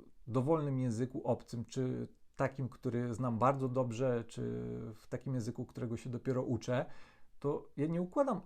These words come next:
w głowie zdania po polsku i nie tłumaczę go na język obcy, tylko od razu myślę i mówię w tym języku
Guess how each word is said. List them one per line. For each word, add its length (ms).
w 140
głowie 380
zdania 420
po 120
polsku 460
i 140
nie 140
tłumaczę 460
go 100
na 120
język 420
obcy, 360
tylko 500
od 180
razu 360
myślę 540
i 160
mówię 360
w 100
tym 240
języku 520